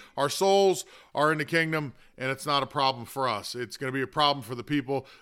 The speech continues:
that are left behind. They won't know what happened, um, but it's, it's gonna be ugly for them. So, uh, I found it to be interesting. It is in Breitbart. They'll give you a much more detailed breakdown percentage-wise of who believes what, how, and why.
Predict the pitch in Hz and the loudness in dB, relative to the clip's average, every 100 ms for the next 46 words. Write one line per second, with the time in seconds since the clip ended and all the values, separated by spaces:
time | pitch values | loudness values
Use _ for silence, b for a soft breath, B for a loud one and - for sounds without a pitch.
0 | - 131 135 127 117 117 120 101 85 - | -6 -2 0 -2 -2 -6 -6 -8 -12 -16
1 | 104 127 135 135 139 143 135 143 147 147 | -6 -4 -4 -4 0 0 0 2 2 2
2 | 151 139 b b b - 123 123 123 113 | -4 -4 b b b -8 -4 -2 -2 -4
3 | 98 _ _ _ _ - 120 117 110 120 | -12 _ _ _ _ -8 -6 -6 -8 -10
4 | 107 139 127 131 120 123 127 - 117 101 | -8 -8 -6 -4 -4 -4 -6 -6 -6 -8
5 | 85 - 123 110 b b b b b - | -10 -10 -6 -6 b b b b b -12
6 | 117 117 135 180 180 175 147 160 175 180 | -6 -4 0 4 4 2 -2 -4 -4 -4
7 | 151 - 170 160 175 160 160 147 160 170 | -4 -4 -2 2 2 2 -2 2 2 2
8 | 160 170 160 139 143 156 156 147 143 139 | 4 4 4 2 2 0 0 2 2 2
9 | 135 135 165 160 156 165 147 123 170 156 | 0 -2 -2 -2 -2 -2 0 -2 -6 -4
10 | 160 156 131 139 160 151 151 156 - 131 | -2 -2 0 2 2 2 0 0 -2 -6
11 | 165 160 151 131 156 160 131 113 147 170 | -2 -2 -4 0 4 4 2 -6 -2 -2
12 | 139 147 156 160 117 117 147 160 160 b | 0 0 -2 -2 -8 -2 2 2 0 b
13 | b b - 147 156 165 170 143 131 127 | b b -2 4 6 6 2 -2 -2 2
14 | 151 156 170 180 | 6 6 4 0